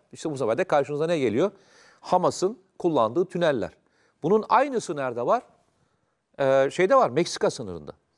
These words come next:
Meksika sınırından ki Amerika'nın teknolojik imkanları, e, Meksika sınırının özellikleri, Meksika sınırı yaklaşık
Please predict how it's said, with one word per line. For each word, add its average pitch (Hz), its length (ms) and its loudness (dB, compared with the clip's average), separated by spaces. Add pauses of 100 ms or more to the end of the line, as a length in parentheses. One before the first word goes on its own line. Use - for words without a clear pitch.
(400)
Meksika 160 540 0
sınırından 143 640 -2 (540)
ki 185 220 4
Amerika'nın 180 480 0
teknolojik 160 640 -2
imkanları, 156 600 0 (640)
e, 98 480 6 (120)
Meksika 127 420 0
sınırının 151 540 0 (120)
özellikleri, 147 760 2 (380)
Meksika - 380 -4
sınırı 165 200 -2
yaklaşık 165 500 -2